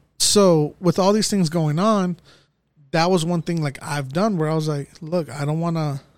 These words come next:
I don't have to rely on the police, but I know, like, I have to take proper measures just to make sure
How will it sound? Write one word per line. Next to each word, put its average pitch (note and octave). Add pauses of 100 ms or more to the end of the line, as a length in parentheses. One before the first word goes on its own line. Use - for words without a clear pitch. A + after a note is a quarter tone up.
(280)
I D3+
don't E3
have G3+
to E3+
rely D3+
on D3
the C#3
police, C3+ (120)
but D#3
I D3
know, D#3+
like, C#3+
I C#3+
have C#3+
to C#3+ (600)
take D#3
proper D3
measures C#3+
just C#3
to D3+
make C#3
sure C3+